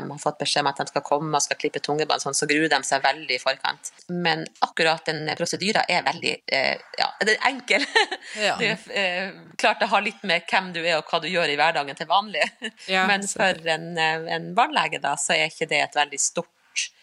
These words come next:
Speaker 1: stort inngrep. Det som er litt artig er at sånn historisk sett så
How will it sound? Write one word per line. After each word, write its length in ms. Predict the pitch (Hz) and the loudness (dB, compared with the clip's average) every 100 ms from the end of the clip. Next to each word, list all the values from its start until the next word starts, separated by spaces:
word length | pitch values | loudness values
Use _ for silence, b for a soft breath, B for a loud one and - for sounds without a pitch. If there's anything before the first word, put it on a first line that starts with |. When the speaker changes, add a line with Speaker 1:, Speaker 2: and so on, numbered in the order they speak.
| b b | b b
Speaker 1:
stort 320 | - - 165 - | -4 -2 -2 0
inngrep. 400 | 143 151 135 - B B B B B | -2 0 -2 -2 B B B B B
Det 160 | 180 247 | 0 2
som 220 | - 254 | 2 2
er 80 | 262 | 2
litt 300 | 247 226 - | 0 -6 -2
artig 460 | 240 233 - 269 - | -2 -2 -2 -2 2
er 200 | 180 180 | 2 2
at 220 | - 175 - | 2 -2 -2
sånn 160 | 190 | -2
historisk 540 | 180 202 - 359 220 - | -2 -4 0 0 0 0
sett 320 | - 160 - | 0 -2 0
så 320 | - 254 269 | 2 2 0